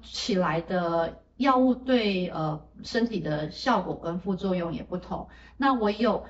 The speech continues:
你用了，然后回来告诉你的医师，那你的医师才会知道，哦，这个药适不适合你，或者是你可能更适合其他的药，或更适合其他的治疗方式。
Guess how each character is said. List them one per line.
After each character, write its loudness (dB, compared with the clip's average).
你 2
用 6
了， 4
然 0
后 2
回 2
来 2
告 0
诉 -2
你 2
的 -4
医 0
师， -4
那 2
你 4
的 -2
医 0
师 -6
才 -4
会 0
知 -6
道， -2
哦， -2
这 -2
个 2
药 8
适 -4
不 0
适 -2
合 -2
你， -2
或 2
者 0
是 -2
你 2
可 -8
能 -4
更 -2
适 -6
合 -4
其 -8
他 -6
的 -6
药， -2
或 -4
更 2
适 -4
合 -4
其 -10
他 -6
的 -4
治 -8
疗 -10
方 -6
式。 -8